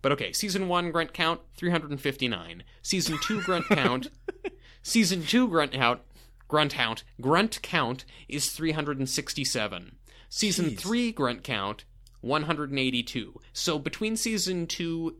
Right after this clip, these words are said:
Speaker 1: and season three, we lost about fifty percent of our grunts from one season to the next. Season three to season four, we go from one eighty-two to ninety. So again, in half. And then
Speaker 2: Hmm.
Speaker 1: we go from ninety to sixty-eight, which is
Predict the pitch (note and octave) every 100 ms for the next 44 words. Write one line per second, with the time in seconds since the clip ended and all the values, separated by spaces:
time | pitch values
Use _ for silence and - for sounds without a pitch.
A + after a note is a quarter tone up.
0 | - - C3 D#3 C#3 C3+ B2+ G#2+ G#2 F#2+
1 | F#2 C#3 C3+ B2+ B2+ - B2+ - C#3 -
2 | A#2+ A2+ C3 G#2+ G2 F#2+ F2+ - - A2
3 | G#2 A#2+ A2 F#2+ F2+ F#2 D#2 - - -
4 | - - G#3 F3 F3+ E3+ - G#3+ G3+ G3
5 | - F3+ G3+ D#3+ D3 - G3+ C#3+ C#3 C#3
6 | C3+ C3 C3+ D#3 D#3 D3 C3+ D3 B2+ A#2+
7 | C#3 A#2 A#2 C#3 C3+ F#2 E2 - - E3
8 | D3 D#3 A2 F#2 - - C3 B2+ C3+ C3+
9 | E2+ F2 - - - - - C#3+ A#2+ A2+
10 | G#2 F#2 F#2 D3+ F3 E3 D#3+ D3+ D#3+ E3+
11 | E3 C3+ - - - D3 C3+ A#2+ D3 D3
12 | F3 D#3 E3+